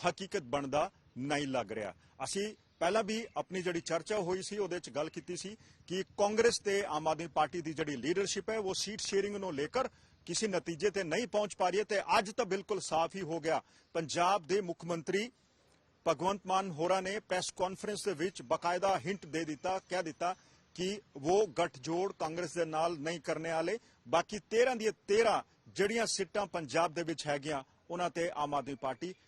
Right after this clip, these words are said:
ਜਿੱਤ ਦਰਜ ਕਰੇਗੀ। ਤੇ ਸਾਫ਼ ਹੈ ਕਿ ਹੁਣ ਕਾਂਗਰਸ ਤੇ ਆਮ ਆਦਮੀ ਪਾਰਟੀ ਦਾ ਜਿਹੜਾ ਗੱਠਜੋੜ ਹੋਣੇ ਵਾਲਾ ਸੀ ਦੋ ਹਜ਼ਾਰ ਚੌਵੀ ਦੀਆਂ ਲੋਕ ਸਭਾ ਚੋਣਾਂ ਨੂੰ ਲੈ ਕੇ, ਉਹ ਹੁਣ ਹਕੀਕਤ ਬਣਦਾ ਨਜ਼ਰ ਨਹੀਂ ਆ ਰਿਹਾ।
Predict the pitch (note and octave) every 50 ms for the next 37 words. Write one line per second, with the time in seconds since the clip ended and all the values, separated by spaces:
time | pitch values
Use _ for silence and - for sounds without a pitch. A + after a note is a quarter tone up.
0 | _ - G2 F#2+ B2 E3+ G3+ - - C#3+ A2+ D#3 D#3 D#3 C#3+ C3+ - D#3 D3+ E3
1 | F3 A#3+ A3 - G#3 - - - A3 A3+ A3 G#3 - F3+ E3+ F3 - - F#3+ G3+
2 | G#3 - - _ _ _ - F3+ G#3+ A3 - - G#3 G#3 G#3+ G#3+ A#3+ B3 - -
3 | - _ _ - G#3 G#3 A3+ - F3+ F3+ F3+ F3 F#3 E3+ E3 E3+ D3 - E3 E3
4 | - - F3+ D#3+ F#3 G3+ - _ _ _ - A2 E3 F3+ F3+ C#3+ - - G#3+ G3
5 | D#3 D3 D#3 F#3 G3+ G#3 D#3+ C#3+ E3+ F#3 G3+ F#3+ E3+ D#3+ E3+ E3+ D#3+ - F#3+ E3
6 | D#3 D#3+ E3 D3+ F3 F3 E3+ - - - - - - - - B2+ C#3+ C3+ - -
7 | F3+ F3 F3 F3 G3+ F3 F3+ F#3 F#3 F3+ C#3+ C#3 G#3+ A3 - G#3+ G3 F#3+ F3+ -
8 | E3+ F3 F3+ F3+ F3+ F3 E3+ D#3 D#3 D#3 - F3 G3 A3 - - - - - G3
9 | A3 G3 C#3+ F#3 F#3+ D3+ D#3 D#3+ - - E3 F3+ D#3+ C#3+ C3+ D3 C#3+ C#3+ C#3 E3
10 | G3 A3+ - _ _ - C#3 D#3 E3+ F3+ D#3+ D#3 E3+ D3+ D3 C3+ C3 B2+ B2 A2+
11 | G2+ G2 F2+ F#2 F#2 F2+